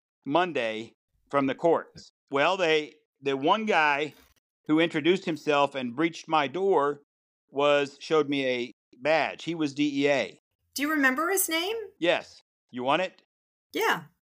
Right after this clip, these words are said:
Speaker 1: Mike
Speaker 2: Of course I
Speaker 1: Hol-,
Speaker 2: want it.
Speaker 1: Mike Holder, H O L D E R.
Speaker 2: And he's at one of the, the field offices in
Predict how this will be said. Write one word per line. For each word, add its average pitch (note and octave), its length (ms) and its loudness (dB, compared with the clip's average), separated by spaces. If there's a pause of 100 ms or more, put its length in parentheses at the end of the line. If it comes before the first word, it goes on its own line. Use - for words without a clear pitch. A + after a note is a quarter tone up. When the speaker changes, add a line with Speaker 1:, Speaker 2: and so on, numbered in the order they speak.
(140)
Speaker 1:
Mike A3+ 280 2
Speaker 2:
Of - 20 -2
course - 40 -2
I A#3 40 -2
Speaker 1:
Hol-, G3 80 -4
Speaker 2:
want F3 220 -4
it. E3+ 40 -14 (260)
Speaker 1:
Mike D#3+ 340 0 (180)
Holder, C3 560 -2
H D#3 260 -4
O D#3 140 2
L D3+ 240 4
D C#3+ 340 -4
E - 20 -2
R. A#2 300 -2 (680)
Speaker 2:
And C4 140 -2
he's D#4+ 220 0
at D4 200 -2
one C4+ 200 0
of B3+ 80 -2
the, A#3+ 240 -2
the A3 100 -2
field B3+ 380 -2
offices G3 680 0
in E3+ 400 -6